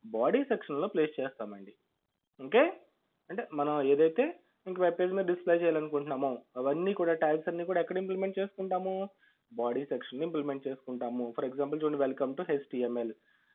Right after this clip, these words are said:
ఇది ఒక P అనే ట్యాగ్ ఉపయోగించుకుని, ఆ, welcome to H టీ ఎం ఎల్ అని చెప్పేసి some content రాసాము. అంటే మనకి ఈ వెబ్ పేజ్ని కనుక execute చేస్తే screen మీద welcome to హెచ్ టీ ఎం ఎల్ అని చెప్పేసి కనిపిస్తుందండి. ఓకే? ఇక్కడ మనం declare చేసినవి ఏమీ కనిపించవు మనకి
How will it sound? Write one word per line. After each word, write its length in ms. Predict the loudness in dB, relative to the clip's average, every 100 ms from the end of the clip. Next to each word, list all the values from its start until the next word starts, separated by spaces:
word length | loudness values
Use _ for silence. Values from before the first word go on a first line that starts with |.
| -2
ఇది 80 | 0
ఒక 140 | 4 4 4 0 0
P 100 | 4
అనే 220 | 4 2
ట్యాగ్ 360 | 2 2 4 4
ఉపయోగించుకుని, 720 | 4 4 2 -4 -2 -2 -2 -14 _ _ _ _ _ _ _ -2
ఆ, 160 | 2
welcome 400 | 6 4 4 0 2
to 100 | 0 0
H 180 | 0 2
టీ 60 |
ఎం 100 | 4
ఎల్ 120 | 4
అని 120 | 4 4
చెప్పేసి 340 | 0 0 0
some 220 | -2 -2 -2 -2
content 300 | 2 0 2
రాసాము. 420 | 0 -2 -6 -4
అంటే 160 | -2
మనకి 320 | 0 0 0 -2
ఈ 400 | 0 -4 -4 0
వెబ్ 280 | 2 2 2
పేజ్ని 220 | 2 2
కనుక 200 | -2 -2
execute 420 | -4 -2 -6 -2
చేస్తే 340 | -2 0 -2 -2
screen 320 | -4 -4 0
మీద 160 | 4 6 4 2 -4 -20 _ _
welcome 380 | 4 4 2 0
to 160 | 0 2
హెచ్ 160 | 2
టీ 140 | 2 0
ఎం 120 | 2
ఎల్ 100 | 2
అని 80 | 0
చెప్పేసి 320 | -2 -2 -2 0
కనిపిస్తుందండి. 840 | 0 0 -4 -2 -2 -2 -4 -12 _ _ _ _ -4
ఓకే? 260 | 0 0 -2 -10 _ _ 0
ఇక్కడ 200 | 4 6
మనం 160 | 6
declare 320 | 4 6 6
చేసినవి 340 | 4 4 4 6
ఏమీ 140 | 4
కనిపించవు 440 | 4 0 -2 -2 -2
మనకి 400 | -2 -4 -8